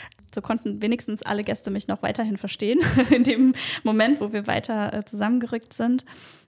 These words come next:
Ja, es gibt immer Momente, die schief gehen, aber ich glaube, es ist einfach total wichtig, das dann anzunehmen, so wie es ist. Vielleicht mal kräftig zu lachen,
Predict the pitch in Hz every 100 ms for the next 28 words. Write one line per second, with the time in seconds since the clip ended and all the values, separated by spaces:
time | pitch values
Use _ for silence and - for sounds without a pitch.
0 | _ _ _ _ 226 233 233 - - 240
1 | - 269 226 196 190 214 196 202 240 233
2 | 226 233 - 202 196 202 - 190 - 190
3 | 202 214 202 - - - - 196 202 196
4 | 208 208 202 196 202 208 196 190 - -
5 | 220 240 220 202 202 196 196 - 254 -
6 | - - - - - 196 202 208 - 208
7 | 208 - 202 254 311 294